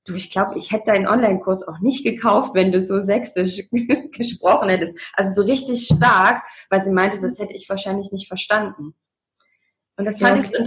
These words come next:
Speaker 1: interessant, ne? Das geht jetzt zwar schon in eine, in eine andere Richtung, aber ich finde das so interessant, dass Menschen,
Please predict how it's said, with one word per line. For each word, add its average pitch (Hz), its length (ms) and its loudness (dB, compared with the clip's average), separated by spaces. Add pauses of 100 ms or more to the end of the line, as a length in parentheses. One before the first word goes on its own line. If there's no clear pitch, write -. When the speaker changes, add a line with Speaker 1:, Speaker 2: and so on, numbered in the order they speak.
Speaker 1:
interessant, 196 580 0
ne? 185 140 2
Das 170 140 -2
geht 214 140 2
jetzt 202 220 0
zwar 185 160 0
schon 185 360 -4
in 175 160 2
eine, - 160 0
in 175 100 -4
eine - 80 2
andere 190 400 0
Richtung, 226 320 0
aber 165 140 2
ich 175 60 -2
finde 233 200 0
das 233 80 -2
so 202 60 -2
interessant, 202 640 -2
dass 196 260 -2 (580)
Menschen, 233 480 2